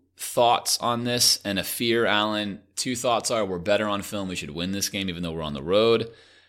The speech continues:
My fear is that, like, Jeremy Pruitt's team is, like, ready to die on a hill for this team potentially.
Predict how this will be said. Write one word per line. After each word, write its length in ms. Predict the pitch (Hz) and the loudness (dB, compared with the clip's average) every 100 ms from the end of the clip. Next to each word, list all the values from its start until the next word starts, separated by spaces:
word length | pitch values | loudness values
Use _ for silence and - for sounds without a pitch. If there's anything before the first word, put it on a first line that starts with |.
| _ | _
My 140 | 92 90 | -2 0
fear 320 | - 110 117 | 2 4 4
is 160 | 110 | 2
that, 160 | 95 95 | 2 2
like, 220 | 92 73 | 0 -2
Jeremy 380 | 95 101 107 110 | -2 0 0 -2
Pruitt's 500 | - 104 110 98 - | -4 -2 0 0 -2
team 320 | - - 104 | -4 -4 -4
is, 120 | 90 | -4
like, 200 | 80 78 82 | -6 -8 -6
ready 300 | 85 85 92 | -4 -2 -2
to 60 | |
die 260 | 80 78 82 | -2 -2 0
on 40 | |
a 60 | 78 | -2
hill 160 | 82 | -2
for 160 | 85 104 | -4 -2
this 160 | 110 110 | -2 -2
team 240 | 123 127 | -4 -4
potentially. 580 | - 135 131 147 156 | -4 -4 -4 -4 -4